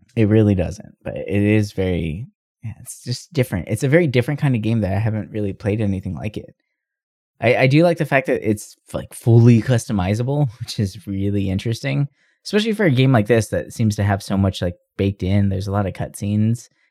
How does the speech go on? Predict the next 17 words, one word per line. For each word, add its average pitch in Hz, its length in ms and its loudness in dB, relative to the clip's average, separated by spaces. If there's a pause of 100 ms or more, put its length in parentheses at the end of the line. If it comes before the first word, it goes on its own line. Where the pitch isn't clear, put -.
(100)
and 104 200 2
it's 107 140 0
voice 90 240 -2
acted, 120 320 -6
which - 180 -10
is 98 140 -4
really 98 240 -2
cool. 147 340 -2 (380)
But 104 300 2
you 117 160 0
can 131 120 0
have 120 180 2
full 120 260 0
customization 101 800 2
of 90 160 -2
your 98 160 -4
skin, 117 540 -2